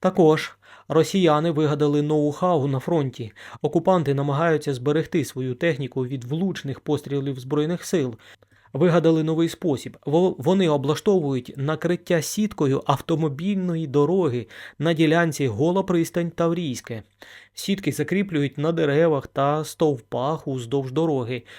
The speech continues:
Таким чином ворог намагається приховати своє переміщення техніки та уберегти її від українських дронів.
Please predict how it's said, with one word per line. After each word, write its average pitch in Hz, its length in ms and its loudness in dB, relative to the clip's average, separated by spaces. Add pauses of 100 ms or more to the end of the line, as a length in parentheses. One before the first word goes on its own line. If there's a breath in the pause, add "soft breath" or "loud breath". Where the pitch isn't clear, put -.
(120)
Таким 147 280 -2
чином 170 320 0
ворог 143 400 0
намагається 139 580 -2
приховати 139 600 -4
своє 127 320 -6
переміщення 127 760 -4
техніки 143 600 -2 (340 loud breath)
та 175 100 0
уберегти 143 540 4
її 131 340 -4
від 127 260 -10 (260 soft breath)
українських 135 880 -2 (240)
дронів. 123 560 -4